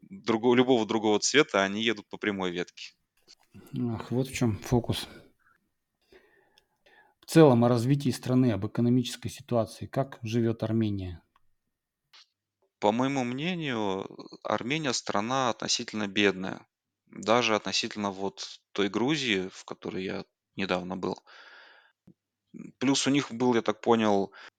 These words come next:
Speaker 1: большой какой-то финансовый кризис, много остановившихся предприятий вот после развала Советского Союза. То есть, если выезжать за пределы Еревана, то часто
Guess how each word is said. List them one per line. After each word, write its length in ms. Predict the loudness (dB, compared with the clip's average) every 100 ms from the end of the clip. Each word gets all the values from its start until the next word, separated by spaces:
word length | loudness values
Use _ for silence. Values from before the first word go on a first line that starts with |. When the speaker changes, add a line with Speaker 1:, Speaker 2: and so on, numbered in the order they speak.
| -6
Speaker 1:
большой 720 | 2 4 4 2 2 2 0
какой-то 380 | -4 -16 -16 -12
финансовый 520 | -6 0 0 0 -4
кризис, 540 | -2 0 0 0 -2 -2
много 300 | -2 0 0
остановившихся 460 | -2 -2 2 0
предприятий 720 | -2 -6 -4 0 4 4 2 -4
вот 160 | -6
после 540 | -8 -8 -6 -6 -6 -8 _ _ _ -12
развала 460 | -2 -2 2 0 0
Советского 440 | -2 -4 -4 -6
Союза. 580 | -4 0 0 0 -4 -8 _ -20 -20 -20 -20 -20 _ _ -8
То 120 | -4
есть, 840 | -2 -4 -6 -8 -12 -14 -16 -10 -2
если 760 | -2 -2 -2 0 2 2 -2 -8 _ _
выезжать 560 | -18 -6 0 4 4 2
за 80 |
пределы 380 | -2 0 2 2
Еревана, 460 | 2 2 2 2 -2
то 480 | -2 0 2 0 0
часто 720 | 2 2 2 0 0 0 -4